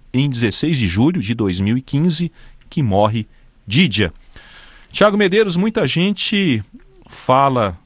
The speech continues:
do sete a um da seleção brasileira na Copa do ano passado, uma, um trauma pra seleção brasileira, uma tragédia de todos os sentidos, mas realmente Didia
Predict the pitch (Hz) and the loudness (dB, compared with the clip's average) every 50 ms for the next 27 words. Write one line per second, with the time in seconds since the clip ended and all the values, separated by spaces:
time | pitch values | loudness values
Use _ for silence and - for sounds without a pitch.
0 | _ _ - - 117 110 110 - - - 117 117 113 - - 117 104 117 160 208 | _ _ -20 -8 -4 -4 -2 -2 0 0 -2 -2 0 0 0 2 2 2 2 2
1 | 151 - - _ _ _ - - - - - _ _ _ _ _ _ - - _ | 0 -2 -6 _ _ _ -20 -20 -20 -20 -20 _ _ _ _ _ _ -20 -20 _
2 | _ - - - 95 90 - - 107 98 95 - - 98 98 95 98 90 90 87 | _ -18 -10 -6 -6 -4 -4 -2 -2 -2 -2 0 0 0 0 0 -2 -2 -2 -2
3 | 98 101 104 104 92 87 - - 101 104 - 104 92 92 95 98 101 - - 78 | -2 0 0 0 -2 -4 -2 0 0 0 0 -2 -4 -4 -4 -4 -4 -2 -4 -4
4 | - - - 110 120 120 107 101 92 95 98 80 87 107 104 - _ - - 113 | -2 -2 -2 -2 -2 -2 -2 -4 -4 -4 -4 -2 -2 -2 -4 -4 _ 0 2 4
5 | 120 135 147 123 107 92 90 - - 95 90 87 - - 101 92 90 - - 98 | 4 4 4 2 -2 -6 -8 -6 -6 -4 -4 -4 -4 -4 -4 -4 -4 -4 -4 -4
6 | 92 92 90 82 85 92 101 113 110 107 - - 127 104 82 78 78 87 104 135 | -2 -2 -2 -2 -2 -2 0 0 0 0 0 0 0 0 0 0 0 0 2 2
7 | 139 107 90 85 78 - - 87 82 85 87 - - - 135 147 120 107 101 - | 2 0 0 -2 -4 -4 -4 -6 -6 -8 -12 -6 -2 0 0 0 0 -2 -6 -4
8 | 107 95 87 - - 185 196 127 - - - - - - - - - - - - | -4 -4 -4 -2 -2 -2 -2 -2 -2 -4 -4 -4 -8 -12 -20 -20 -20 -20 -20 -10
9 | - - 127 160 202 196 165 175 196 180 147 156 175 196 185 - - 202 208 262 | -4 0 2 2 2 2 2 0 0 0 0 0 -2 -2 -2 -4 -4 -4 -4 -4
10 | - _ _ _ _ _ _ _ _ _ _ - 107 101 98 113 180 247 233 131 | -6 _ _ _ _ _ _ _ _ _ _ -10 -6 -4 0 2 2 2 2 0
11 | 110 107 98 87 | 0 0 0 0